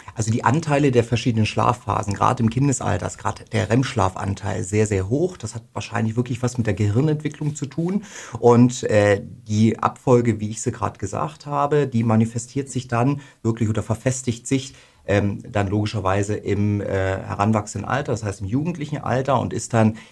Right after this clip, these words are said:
letztlich recht stabil. Wenn wir so, äh,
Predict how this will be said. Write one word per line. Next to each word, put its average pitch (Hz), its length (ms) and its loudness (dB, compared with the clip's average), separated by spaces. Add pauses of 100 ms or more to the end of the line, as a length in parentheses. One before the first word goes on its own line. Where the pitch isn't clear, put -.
(160)
letztlich 107 480 0
recht - 360 0
stabil. 107 800 -2 (540)
Wenn 107 140 4
wir 104 100 6
so, 101 340 2
äh, 95 280 0